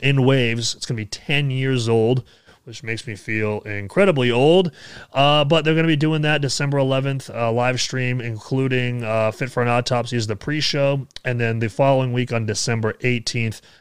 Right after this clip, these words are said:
they will have, uh, What Dead Men Say, What the Dead Men Say, sorry, and In the Court of the Dragon with Fit for an Autopsy as well.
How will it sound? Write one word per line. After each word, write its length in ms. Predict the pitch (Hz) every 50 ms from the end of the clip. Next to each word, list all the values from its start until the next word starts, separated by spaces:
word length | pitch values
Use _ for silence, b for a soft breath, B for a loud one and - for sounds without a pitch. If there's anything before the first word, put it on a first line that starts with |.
| b b
they 100 | - 117
will 160 | 110 113 110 104
have, 500 | 104 110 113 110 107 107 110 107 104 - b b b b b -
uh, 400 | 113 113 110 104 104 104 104 104
What 260 | 104 123 127 117 117
Dead 180 | 110 120 117
Men 260 | 117 117 113 110 110 110
Say, 600 | - - - 135 127 123 123 123 123 127 120 - b b b b
What 160 | - 147 139
the 80 | - 139
Dead 280 | 117 107 127 127 123
Men 280 | 113 113 113 110 110 110
Say, 400 | - - - 107 104 101 107 113
sorry, 420 | 107 - 113 104 101 104 110 117 - -
and 180 | 131 120 117 113
In 140 | 113 120
the 80 | 117 110
Court 240 | - - 131 123 117
of 60 | 110
the 80 | 110 104
Dragon 560 | 104 120 113 113 110 113 104 104 101 110 107 B B B B B B
with 200 | - 127 117 110
Fit 200 | - - 117 110
for 100 | - -
an 80 | 117 110
Autopsy 640 | 107 110 107 - 127 113 110 107 - - 123 110 - -
as 280 | 117 113 110 107 - - - _
well. 360 | 120 143 135 117 92 - -